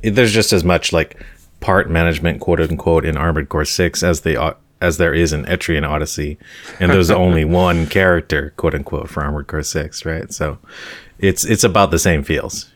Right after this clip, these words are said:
Speaker 1: You just swap out for the one that's got the, the up-facing arrow rather than the down-facing arrow.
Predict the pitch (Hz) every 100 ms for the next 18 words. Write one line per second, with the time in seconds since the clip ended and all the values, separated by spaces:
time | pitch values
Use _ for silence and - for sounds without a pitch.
0 | - - 80 73 - - - - 85 92
1 | 95 92 - 90 82 76 82 80 78 -
2 | 80 - 76 76 - 90 87 82 - 95
3 | - - 87 78 82 73 80 73 73 73
4 | 78 80 78 78 73 78 78 - - -
5 | 76 76 85